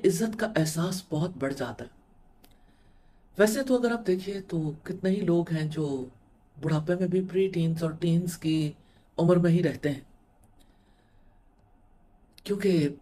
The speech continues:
तरबियत ना होने की वजह से लोग सेल्फ एस्टीम के चक्कर ही में रह जाते हैं। और देखिए,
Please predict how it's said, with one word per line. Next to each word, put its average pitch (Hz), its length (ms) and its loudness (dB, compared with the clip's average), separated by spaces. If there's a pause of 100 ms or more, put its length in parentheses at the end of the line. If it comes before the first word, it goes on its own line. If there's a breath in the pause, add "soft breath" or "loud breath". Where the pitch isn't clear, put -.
(500)
तरबियत 196 360 2
ना 196 80 4
होने 196 220 2
की 190 120 -2
वजह 165 260 0
से 160 160 -4 (1500 soft breath)
लोग 190 480 6 (680)
सेल्फ 220 400 -4
एस्टीम 202 380 -2
के 226 140 -2
चक्कर 185 320 -2
ही 175 120 0
में 185 120 2
रह 139 140 -2
जाते 127 320 -6
हैं। 127 120 -10 (1900 soft breath)
और 220 80 0
देखिए, 262 300 0